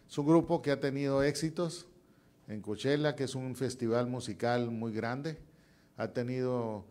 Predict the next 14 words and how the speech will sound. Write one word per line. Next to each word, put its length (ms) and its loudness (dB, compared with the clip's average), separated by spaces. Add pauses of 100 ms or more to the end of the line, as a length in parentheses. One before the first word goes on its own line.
(320)
ha 200 0
logrado 800 2
el 240 -2
Grammy 720 0 (180)
Latino, 640 -2 (260)
que 140 -2
es 120 -2
una 300 0
gran 280 2
distinción 720 2
a 60 0
su 160 -6
talento 680 0
musical, 720 -4